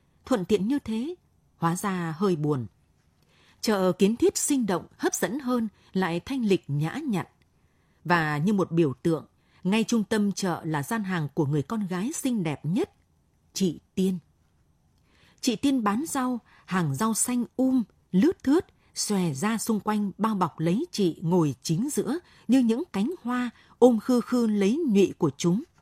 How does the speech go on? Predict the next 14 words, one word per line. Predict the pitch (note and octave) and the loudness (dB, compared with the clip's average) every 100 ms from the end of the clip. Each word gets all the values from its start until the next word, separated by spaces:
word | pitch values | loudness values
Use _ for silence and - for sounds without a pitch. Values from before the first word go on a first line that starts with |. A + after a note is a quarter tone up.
| _ _ _ _ _ _ _ _ _ _ _ _ _ - | _ _ _ _ _ _ _ _ _ _ _ _ _ -2
Chị | A3 | 0
Tiên | E3+ A3 G#3 F#3 | 4 4 4 2
ngoài | E3+ D3+ | 0 0
ba | C#3+ F#3 G#3 | -2 -4 -2
mươi | G3+ G#3 | 0 2
một | F3+ D#3+ - | 2 0 -2
chút, | B3 E4 - _ _ _ | -2 -2 -2 _ _ _
người | G#3 G3+ F3+ | 4 6 6
mảnh | E3+ E3+ C3 | 4 0 -4
khảnh, | - D#3+ A2 _ _ - | -6 -6 -6 _ _ -8
dáng | D#3+ F3+ C4 D#4 | -2 -2 -2 -4
dong | A3+ G3 | -4 -2
dỏng | E3 A2 | -4 -6
cao, | G3 G3+ G3 | -6 -4 -6